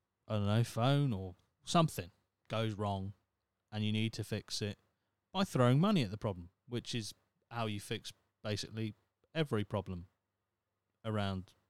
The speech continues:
this sort of area. Uh, I will say, from my experience,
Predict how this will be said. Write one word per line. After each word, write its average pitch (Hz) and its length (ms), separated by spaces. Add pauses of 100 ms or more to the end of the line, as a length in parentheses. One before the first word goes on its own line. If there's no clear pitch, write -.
(200)
this 110 140
sort 95 260
of 92 80 (240)
area. 95 320 (2000)
Uh, 170 440 (180)
I 180 120
will 180 180
say, 143 540 (1900)
from 139 300
my 120 340
experience, 175 800